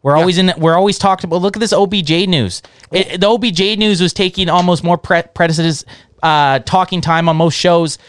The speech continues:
Speaker 1: than other teams' wins. Uh, us po-,
Speaker 2: They know it.
Speaker 1: us possibly signing a player is
Speaker 2: Yes.
Speaker 1: taking up more airtime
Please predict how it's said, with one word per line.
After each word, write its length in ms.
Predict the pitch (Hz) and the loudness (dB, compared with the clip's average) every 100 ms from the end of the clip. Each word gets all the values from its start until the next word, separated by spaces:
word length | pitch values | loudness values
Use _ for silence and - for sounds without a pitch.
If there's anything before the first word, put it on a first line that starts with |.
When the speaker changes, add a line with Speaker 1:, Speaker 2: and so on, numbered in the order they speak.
| _ - | _ -4
Speaker 1:
than 140 | 160 | 0
other 200 | 165 175 | 0 -2
teams' 340 | - 175 143 | -2 -2 -2
wins. 540 | 117 151 214 - - - _ _ _ - | 0 0 -2 -4 -12 -14 _ _ _ -14
Uh, 60 | - - | -8 -4
us 260 | 214 - - | -4 -6 -8
po-, 260 | - 208 247 | -2 0 0
Speaker 2:
They 60 | |
know 240 | 254 349 294 | 0 0 0
it. 100 | - | 0
Speaker 1:
us 180 | 262 - | -2 -4
possibly 720 | - 220 254 - 240 196 208 | -2 0 0 0 -4 -2 -2
signing 580 | 185 - 185 214 208 190 | -2 -2 0 0 -2 -2
a 60 | 151 | -2
player 500 | - 143 131 131 131 _ _ | -2 0 2 0 -4 _ _
is 80 | - | -4
Speaker 2:
Yes. 100 | 160 | -2
Speaker 1:
taking 280 | 180 180 185 | -2 0 0
up 120 | 165 | 2
more 240 | 165 165 - | 2 0 0
airtime 640 | 160 180 - 143 127 | 0 0 0 0 -2